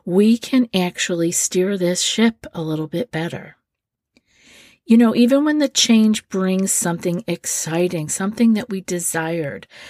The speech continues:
like a new relationship, this is very common, or a new life situation, like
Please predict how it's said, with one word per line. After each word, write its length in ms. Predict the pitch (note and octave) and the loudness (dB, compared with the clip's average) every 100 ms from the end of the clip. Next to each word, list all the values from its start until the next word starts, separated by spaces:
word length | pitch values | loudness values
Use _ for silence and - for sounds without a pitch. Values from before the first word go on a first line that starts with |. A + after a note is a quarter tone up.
| - - | -14 0
like 280 | F3 E3 | 2 2
a 100 | E3+ | -2
new 300 | E3+ F3+ G#3 | 0 2 4
relationship, 960 | G#3+ G#3 G3 G3 - F#3 E3+ - D3 - _ | 4 2 0 0 -2 -2 -4 -4 -6 -10 _
this 240 | C#3 - | -12 -12
is 160 | D#3+ - | -12 -14
very 540 | - G3+ G#3+ A#3+ C4 | -10 -6 -2 -2 -2
common, 580 | A#3+ F3+ D#3+ D3+ - D#3+ - - - | -6 -12 -12 -12 -14 -16 -20 -20 -8
or 140 | G3 G3+ | 0 2
a 40 | |
new 240 | G#3 A#3 A#3 | 6 4 4
life 280 | A3+ A#3+ | 2 2
situation, 760 | A#3+ - A3+ G#3+ F3+ D#3+ - E3+ | 0 -6 -4 0 0 0 -4 -6
like 280 | F3 E3+ | -4 -4